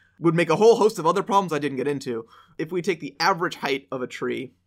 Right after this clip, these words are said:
which, according, again, to the internet, eighty-seven and a half foot, based on the largest tree database that they have, if you scale that up, instead of forty-four times as much energy, we need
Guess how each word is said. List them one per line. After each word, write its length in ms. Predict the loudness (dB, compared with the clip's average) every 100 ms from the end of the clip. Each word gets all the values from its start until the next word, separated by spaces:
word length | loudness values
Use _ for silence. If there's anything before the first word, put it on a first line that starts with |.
| _ _ _
which, 300 | -14 -14 -16 _ _
according, 480 | _ -4 -4 -4 -8
again, 300 | -8 -6 -6
to 60 | -8
the 140 | -6
internet, 220 | -6 -6 -6
eighty-seven 460 | -6 -4 -4 -4 -4
and 80 | -6
a 40 |
half 280 | -4 -6 -6
foot, 340 | -8 -4 -4 -4 _ _ -8
based 260 | -8 -6
on 120 | -10
the 80 | -8
largest 480 | -6 -6 -6 -12 -16 _ _ _
tree 260 | -8 -4 -2
database 400 | -2 -4 -6 -8
that 140 | -10
they 100 | -12
have, 320 | -12 -12 -14 _ _ _ _ -14
if 80 | -8
you 100 | -8
scale 300 | -6 0 0
that 140 | 2
up, 280 | 0 0 -2 _ _ -6
instead 220 | -2 0
of 80 | 0
forty-four 460 | 0 -2 0 -4
times 220 | -2 -6
as 40 | -6
much 140 | -10
energy, 320 | -8 -10 -10
we 160 | -8 -6
need 320 | -6 -6 -8